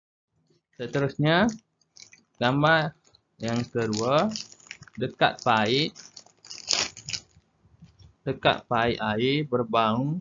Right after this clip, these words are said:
bersebelahan blok A. Okey, ni contoh cikgu bagi. Projek tanaman organik itu dibuat bersebelahan dengan blok A kerana dekat dengan paip air.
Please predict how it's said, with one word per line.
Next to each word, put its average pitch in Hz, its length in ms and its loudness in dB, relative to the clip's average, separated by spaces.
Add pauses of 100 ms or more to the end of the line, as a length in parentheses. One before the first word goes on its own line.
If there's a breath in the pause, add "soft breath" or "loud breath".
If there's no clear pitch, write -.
(100)
bersebelahan 131 560 0
blok 123 240 0
A. 110 140 -4 (180)
Okey, 123 160 -6
ni 135 80 -4
contoh 120 240 -6
cikgu 110 240 -8
bagi. 113 280 -6 (520 soft breath)
Projek 151 400 0
tanaman 143 480 2
organik 127 320 0
itu 151 320 0
dibuat 131 480 0
bersebelahan 135 640 -2
dengan 131 240 0
blok 120 320 0
A 147 240 -2
kerana 127 320 -2
dekat 139 480 -2
dengan 131 400 -4
paip 120 240 -2
air. 113 320 0